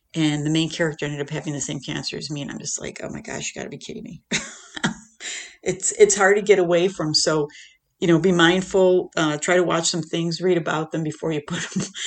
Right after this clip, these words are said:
put them on. But, you know, watching, you know, a little movie or T V show that just makes you laugh and allows, you know, both of you guys to forget what's going on.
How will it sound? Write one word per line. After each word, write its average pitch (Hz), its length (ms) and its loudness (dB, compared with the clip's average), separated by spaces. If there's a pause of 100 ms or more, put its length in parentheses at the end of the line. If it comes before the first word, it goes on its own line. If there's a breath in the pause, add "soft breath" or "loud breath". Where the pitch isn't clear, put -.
(260 loud breath)
put 214 160 12
them 190 160 6
on. 175 220 6
But, 175 180 4
you 202 60 2
know, 185 80 2
watching, 170 480 2 (180)
you 202 160 -4
know, 170 140 2
a - 20 2
little 170 380 0
movie 180 400 2
or 156 80 2
T 185 240 -2
V 175 120 -2
show 175 220 2
that 165 160 -2
just 170 220 -2
makes 170 200 -2
you 170 80 -6
laugh 156 380 -2
and 156 80 -2
allows, 147 480 -4 (640 loud breath)
you 160 80 -2
know, 147 120 0
both 165 180 0
of 175 80 -4
you 165 40 0
guys 147 220 -2
to 143 100 -8
forget 143 320 -6
what's 143 200 -4
going 139 340 -4
on. 139 340 -8